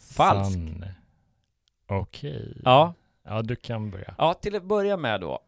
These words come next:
Speaker 1: så, eh, behöver jag att den ska vara falsk för att kunna
Speaker 2: Ja,
Speaker 1: liksom
Speaker 2: fattar.
Speaker 1: gå vidare i livet. Så d-, vi, th-, th-, there's that, så att säga.
Speaker 2: Mm.
Speaker 1: Sen så tycker jag,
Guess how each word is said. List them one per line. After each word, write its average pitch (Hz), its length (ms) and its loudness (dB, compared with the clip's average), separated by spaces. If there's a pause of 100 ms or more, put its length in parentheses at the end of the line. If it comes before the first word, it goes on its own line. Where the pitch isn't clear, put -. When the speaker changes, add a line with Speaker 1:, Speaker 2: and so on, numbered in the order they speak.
(200)
Speaker 1:
så, 127 240 -4
eh, 120 460 0
behöver 120 420 2
jag 117 60 0
att - 80 -6
den 117 80 -16
ska - 160 -6
vara 92 100 -4
falsk - 420 -8
för - 140 -8
att - 220 -12
kunna 95 300 -6
Speaker 2:
Ja, 92 80 -2
Speaker 1:
liksom 95 340 -6
Speaker 2:
fattar. - 360 -12
Speaker 1:
gå 113 100 -4
vidare 95 260 -4
i 87 40 -10
livet. 85 480 -10
Så - 140 -10
d-, 131 200 -12
vi, 147 120 2
th-, - 420 -10 (120)
th-, 139 300 -12
there's 127 280 -2
that, 95 240 -4 (120)
så - 160 -10
att - 80 -10
säga. - 220 -6 (320)
Speaker 2:
Mm. 110 240 2 (300)
Speaker 1:
Sen 160 680 2 (1900)
så - 360 -4 (260)
tycker - 560 -2
jag, 110 280 4